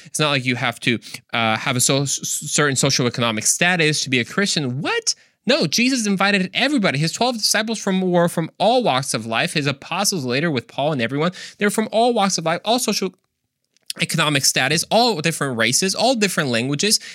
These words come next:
And Jesus says, "You're all invited. I am the door. Just take the one door." But it upsets people. Believe in everyone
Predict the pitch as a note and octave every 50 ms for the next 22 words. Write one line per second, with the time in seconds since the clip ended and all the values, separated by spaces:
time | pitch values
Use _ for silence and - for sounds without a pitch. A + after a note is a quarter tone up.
0 | - - F3+ F#3 - A3+ A3 G3+ G3+ G#3+ F#3+ F3 F3+ G3+ A3+ A3 - G3+ A3+ B3
1 | - G3 F#3 E3 G3+ A3 A#3+ G#3 F3 E3+ E3+ - - F3 G#3 A#3 A3+ A3 G#3+ G#3
2 | G3+ F#3+ F#3 B3+ D4+ - - _ _ _ - - G3+ G3+ - - - B3+ C4 C4
3 | - F#3+ F3+ E3+ F#3 F#3 F#3 F3+ A#3 C4+ F3+ - - - - - _ - - E3+
4 | F#3+ F#3 F3+ G3 G3 F#3+ F#3+ - - - B3+ D4 E4+ - - - - - - -
5 | - _ - - - _ _ _ _ _ _ _ _ _ _ _ _ _ _ _
6 | - - F3 E3+ D3+ F3 A3 C4 B3+ D4+ C#4 A3 F#3+ D#3 E3 D#3+ D#3 D#3 D#3 D3
7 | C#3+ C#3 B2+